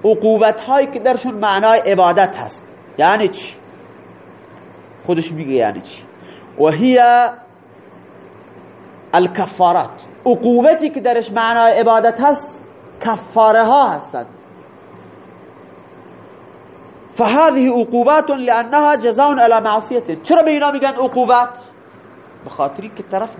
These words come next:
گناهی کرده تا این کار رو انجام می‌ده. در کفاره شخص یه معصیتی کرده که این کفاره برش میاد، پس از این زاویه بهش می‌گن چی؟ عقوبت.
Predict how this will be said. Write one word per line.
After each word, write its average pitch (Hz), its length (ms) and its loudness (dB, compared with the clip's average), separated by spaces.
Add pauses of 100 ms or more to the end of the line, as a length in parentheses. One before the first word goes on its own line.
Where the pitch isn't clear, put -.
گناهی 214 360 0
کرده 156 300 -4
تا 147 140 -8
این 143 120 -8
کار 139 200 -4
رو 127 60 -4
انجام 120 320 -8
می‌ده. 107 220 -16 (760)
در 135 180 -2
کفاره 170 680 0 (360)
شخص - 320 -4
یه 240 80 0
معصیتی 214 580 -2
کرده 240 360 0
که 269 120 -10
این 254 180 -10
کفاره 196 420 0
برش 165 260 0
میاد، 143 220 -2 (400)
پس 180 180 -2
از 190 100 0
این 226 100 -4
زاویه 214 300 2
بهش 240 140 -2
می‌گن 233 220 0
چی؟ 233 300 -2 (960)
عقوبت. 196 640 0